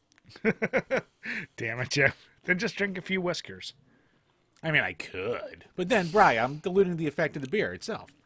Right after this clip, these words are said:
Speaker 2: You gotta have the
Speaker 1: God
Speaker 2: full
Speaker 1: damn.
Speaker 2: flavored experience.
Speaker 1: Don't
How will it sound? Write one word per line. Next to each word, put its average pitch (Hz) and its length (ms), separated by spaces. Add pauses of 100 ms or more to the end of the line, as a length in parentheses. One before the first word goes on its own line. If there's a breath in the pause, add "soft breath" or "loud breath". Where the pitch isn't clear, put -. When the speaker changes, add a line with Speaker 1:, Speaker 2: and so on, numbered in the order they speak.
(120)
Speaker 2:
You - 240
gotta 170 100
have 151 100
the 147 60
Speaker 1:
God - 100
Speaker 2:
full 165 100
Speaker 1:
damn. 147 80
Speaker 2:
flavored 143 360
experience. - 960 (1600 loud breath)
Speaker 1:
Don't 104 320